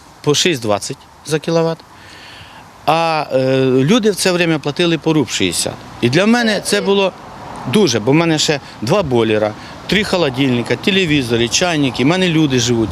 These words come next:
В даний момент, з першого січня, по настояще время, я плачу по дві, по дві сто. Є підтвердження квитанції. Прийшло там, е, допустим, п'ять тисяч, я плачу дві. І я плачу дві, дві, дві.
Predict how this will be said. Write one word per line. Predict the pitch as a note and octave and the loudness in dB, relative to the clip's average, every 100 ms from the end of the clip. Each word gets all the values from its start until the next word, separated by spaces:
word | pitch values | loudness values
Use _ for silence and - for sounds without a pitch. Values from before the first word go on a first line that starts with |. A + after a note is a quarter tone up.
| - | -2
В | |
даний | F3+ A3+ G#3 | 0 2 2
момент, | D#3 A2+ G#2+ G#2 | 2 0 -2 -4
з | |
першого | - G#3 G#3+ - | -4 -2 -2 -4
січня, | B2+ A#2+ A2+ - A#2 C3 | -2 -2 -4 -4 -8 -6
по | - | 0
настояще | F#3+ F#3+ F#3+ G3 - A#2 | 0 0 0 -2 -2 -4
время, | A2+ G#2 | -2 -2
я | G#2 F#3 | 0 -2
плачу | G3 D#3+ - | 0 -2 -4
по | B2 | -4
дві, | D3 G#3 | -2 0
по | G#3 A#2 | 0 -2
дві | A#2+ D3 | -2 -4
сто. | - D#2+ - - - - | -4 -8 -10 -16 -14 -4
Є | C3+ A#3 | 2 2
підтвердження | G3 E3 F3 D#3 D#3+ | 0 0 0 0 -2
квитанції. | D3 B2+ - F2+ D#2+ F2 F#2 - | -2 -4 -4 -4 -4 -10 -10 -2
Прийшло | F#3 G#3 A#3+ B3 | 2 2 2 2
там, | - C#3 | 2 2
е, | A#2 B2+ A#2+ | 2 2 2
допустим, | B2 B2 B2+ C3+ A#2+ - - - | 0 0 0 0 0 -6 -10 -4
п'ять | - D3 | 0 0
тисяч, | - G#2+ - G#3 A3 | -2 -4 -2 0 -2
я | |
плачу | G#3 F#3+ - | -2 -4 -2
дві. | C3+ A2+ A2 G2+ - - | -2 2 2 0 -6 -4
І | D#3 | 2
я | G3+ | 2
плачу | B3+ A#3 - | 2 -2 0
дві, | F#3+ D#3 A#3 G3+ | -2 2 2 2
дві, | D#3+ G3 | 0 0
дві. | D#3 G2 F2 | 0 0 0